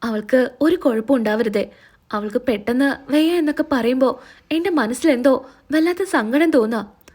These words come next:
ഒന്നും പ്രകടിപ്പിക്കാനും പറ്റുന്നില്ല. അവൾക്കൊരു കുഴപ്പം വരരുതേ." ന-, ഇത് കേട്ട് നയന ആകെ ഞെട്ടുന്നുണ്ട്. തനിക്ക് വേണ്ടിയിട്ടാണല്ലോ ദൈവത്തിനോട് പ്രാർത്ഥിക്കുന്നേ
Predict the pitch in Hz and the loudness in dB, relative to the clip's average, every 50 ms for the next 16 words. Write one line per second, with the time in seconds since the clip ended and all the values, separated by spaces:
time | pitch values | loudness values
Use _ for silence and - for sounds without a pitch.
0 | _ _ - 214 226 208 208 247 262 269 269 233 - 220 233 - 285 - 302 311 | _ _ -6 -4 -4 -4 -4 -4 -2 0 0 0 0 -2 -2 -2 -2 0 0 0
1 | 311 311 302 277 - - 254 254 254 220 226 226 220 - - - - _ _ _ | 0 0 0 -2 -2 -2 -4 -4 -2 -2 -4 -4 -6 -8 -14 -20 -20 _ _ _
2 | _ - 254 269 277 - 285 247 254 254 277 240 214 208 208 277 269 233 202 214 | _ -4 -4 -2 0 0 0 0 0 0 -2 -2 0 0 0 0 0 0 0 -2
3 | 214 220 208 220 226 220 - - _ _ - 214 240 208 202 - - 240 226 - | -2 -2 -2 -4 -4 -6 -12 -20 _ _ -8 -6 -6 -6 -6 -6 -8 -10 -10 -6
4 | 226 214 262 254 262 285 277 285 285 285 - 247 262 311 320 330 349 381 427 427 | -4 -2 -2 0 0 0 0 -2 -2 -4 -4 -2 0 2 2 2 2 2 2 2
5 | 370 349 339 381 339 320 254 208 208 - 349 339 320 247 214 202 196 - - - | 2 2 2 2 2 2 0 0 -2 0 0 0 0 0 -2 -4 -6 -8 -12 -20
6 | _ _ _ _ - 247 220 208 202 208 285 269 254 220 220 233 254 262 285 254 | _ _ _ _ -6 -4 -4 -6 -4 -2 0 2 2 2 0 0 0 0 0 -2
7 | 240 254 254 240 202 208 208 - _ _ - 240 294 302 311 339 339 392 370 392 | 0 0 0 0 -2 -2 -6 -12 _ _ -2 2 4 4 4 2 2 0 0 0
8 | 381 392 370 320 262 226 220 214 - 269 - 320 285 240 196 | 0 0 0 2 0 0 0 -2 -2 0 0 0 0 0 -2